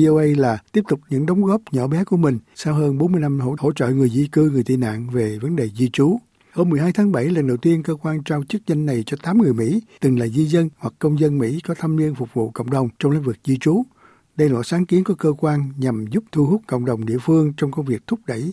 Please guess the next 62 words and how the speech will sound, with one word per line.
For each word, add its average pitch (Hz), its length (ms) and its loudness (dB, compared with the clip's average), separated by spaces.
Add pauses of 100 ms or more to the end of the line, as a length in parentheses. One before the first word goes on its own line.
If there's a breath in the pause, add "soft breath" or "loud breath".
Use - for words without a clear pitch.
giáo 175 200 2
dục 131 280 0
công 151 200 0
dân 156 200 2 (440 soft breath)
và 127 180 0
quyền 120 280 2
công 139 200 -2
dân 147 120 2
Hoa 147 220 -2
Kỳ. 117 200 2 (500 soft breath)
Theo 131 160 -2
đó, 139 360 -4
sẽ - 180 -4
nối 165 180 2
kết 208 240 0
các - 200 -4
cá 185 120 0
nhân 156 280 2
và 123 80 0
địa 113 120 0
phương 151 280 2 (160)
với 143 180 2
hơn 147 380 4
chín 220 400 4
phẩy 135 180 0
một 120 240 0 (120)
triệu 120 300 0 (160)
thường 120 240 2
trú 156 120 -2
nhân 160 260 0
hợp 110 140 -4
pháp 190 260 -2 (560 soft breath)
có 185 60 -2
thể 175 120 2
nộp 135 260 -2
đơn 143 160 4
xin 147 160 -6
nhập 135 200 -2
tịch 120 140 -2 (180 soft breath)
và 139 100 0
những 160 100 2
người 135 300 2
không 147 200 -6
thể 135 120 -4
tiếp 220 220 0
cận 117 200 -4 (100)
hoặc - 140 -10
không 151 180 -4
rành 123 260 -4
thủ 143 180 -6
tục 123 240 -2
nhập 123 180 -4
tịch. 113 140 -4 (320)
Những 190 120 2
đại 170 100 2
sứ 202 120 -2
này 170 280 2
sẽ 143 220 -2
giúp 156 260 2
làm 127 300 0
sáng 208 260 0
tỏ 127 240 -6